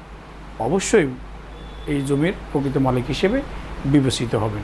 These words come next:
প্রিয় দর্শক, তাহলেই বুঝতে পারছেন সিএস খতিয়ান থাকলেই কেবল প্রকৃত মালিক হিসেবে বিবেচিত হবেন। সিএস খতিয়ান হচ্ছে আসল বা রুট লেভেলের খতিয়ান, সে নিয়ে আজকে বিস্তারিত আলোচনা করেছি। আশা করি সবাই টিউটোরিয়ালটি অবগত হয়েছেন। ভূমি সংক্রান্ত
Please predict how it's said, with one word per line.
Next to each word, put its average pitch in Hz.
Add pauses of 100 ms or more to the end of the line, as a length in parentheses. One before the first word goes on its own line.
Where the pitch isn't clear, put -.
(140)
প্রিয় 160
দর্শক, 160
তাহলেই 170
বুঝতে 190
পারছেন 185 (420)
সিএস 170
খতিয়ান 185
থাকলেই 185 (460)
কেবল 147
প্রকৃত 147 (100)
মালিক 131
হিসেবে 190
বিবেচিত 143 (100)
হবেন। 190 (360)
সিএস 151
খতিয়ান 175
হচ্ছে - (260)
আসল 185
বা 151
রুট 143
লেভেলের 175
খতিয়ান, 185 (320)
সে -
নিয়ে 160
আজকে 160
বিস্তারিত 147
আলোচনা 143
করেছি। 170 (440)
আশা 143
করি 156
সবাই 156
টিউটোরিয়ালটি 156
অবগত 170 (100)
হয়েছেন। 175 (360)
ভূমি 180
সংক্রান্ত 190